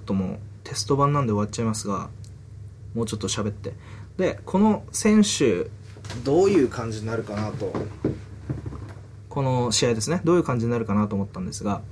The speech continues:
まず、クルーズの戦術に関しては、まあ、あの、レッグシャッフリングとディフェンスがあるんで、基本的には、まあ、アウトファイトとテイクダウン。この二つですね。まあ、やることはいつもと一緒です。基本的にはいつもと一緒です。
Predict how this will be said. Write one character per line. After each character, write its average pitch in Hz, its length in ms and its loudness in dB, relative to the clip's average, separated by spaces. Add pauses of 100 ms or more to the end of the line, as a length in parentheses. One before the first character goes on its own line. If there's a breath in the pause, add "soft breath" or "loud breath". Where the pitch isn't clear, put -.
(540 loud breath)
ま 202 120 4
ず、 131 540 2
ク 196 140 4
ル 254 80 6
ー - 20 6
ズ 269 140 4
の 110 260 2 (600)
戦 147 220 2
術 139 220 0
に 135 100 2
関 139 220 2
し - 80 -2
て 120 100 0
は、 120 400 2 (1400 loud breath)
ま 180 100 4
あ、 131 60 6
あ 143 40 4
の、 185 300 2 (220)
レ 160 120 6
ッ 160 40 4
グ 180 80 2
シ 233 100 6
ャ 226 40 8
ッ - 20 6
フ 226 80 4
リ 165 80 6
ン 117 40 2
グ 104 80 2
と 90 260 -2 (380)
デ 123 180 -2
ィ - 20 0
フ 123 80 0
ェ 131 80 4
ン 123 80 2
ス - 140 0
が 131 120 4
あ 135 40 4
る 107 100 2
ん 92 100 -4
で、 95 160 -2
基 - 80 -6
本 185 140 2
的 - 160 0
に 190 100 6
は、 110 320 2 (720 loud breath)
ま 196 240 2
あ、 165 60 2
ア 185 80 8
ウ 185 100 8
ト - 120 6
フ - 140 6
ァ 170 100 10
イ 139 80 0
ト - 180 -2
と 220 280 2 (140)
テ 135 120 4
イ 113 60 4
ク 113 120 0
ダ 98 120 0
ウ 87 40 -6
ン。 73 140 -12 (200)
こ - 120 0
の 143 80 4
二 139 240 -4
つ - 140 -6
で 92 80 -2
す 95 140 -6
ね。 104 80 0
ま 139 140 2
あ、 - 20 2
や 170 100 6
る 202 80 6
こ 240 100 6
と 214 80 4
は 107 60 6
い 117 80 4
つ - 140 0
も 120 120 4
と 95 120 -4
一 - 60 -2
緒 107 180 -2
で 98 80 0
す。 - 140 -4
基 - 100 -10
本 131 160 -2
的 143 120 -2
に 175 80 4
は 151 80 2
い 120 80 0
つ 110 120 -2
も 92 100 2
と - 100 -8
一 78 80 -6
緒 - 160 -6
で 110 80 -6
す。 - 240 -6